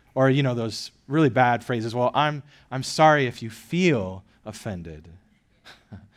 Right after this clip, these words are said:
That's not an apology, is it? No. And so if, if we truly have sinned against someone, we need to come, we need to name the sin,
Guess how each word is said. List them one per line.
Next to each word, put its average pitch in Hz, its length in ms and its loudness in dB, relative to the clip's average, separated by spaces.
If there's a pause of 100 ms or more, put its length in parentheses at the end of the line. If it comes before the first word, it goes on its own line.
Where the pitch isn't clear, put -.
(400)
That's 123 220 -6
not 123 160 -4
an 101 60 -8
apology, 107 760 -6
is 110 180 -10
it? 78 180 -18 (800)
No. 101 380 -8 (800)
And 123 80 -8
so 165 200 4
if, 156 180 4
if 143 180 0
we 165 120 0
truly 190 380 4
have 147 580 0 (480)
sinned 180 260 2
against 117 320 0
someone, 117 360 -4
we 127 100 -2
need 131 200 -2
to 131 100 -4
come, 143 340 0
we 131 80 -4
need 127 160 -4
to 117 200 -8 (220)
name 135 340 0
the 117 80 -2
sin, 120 580 -2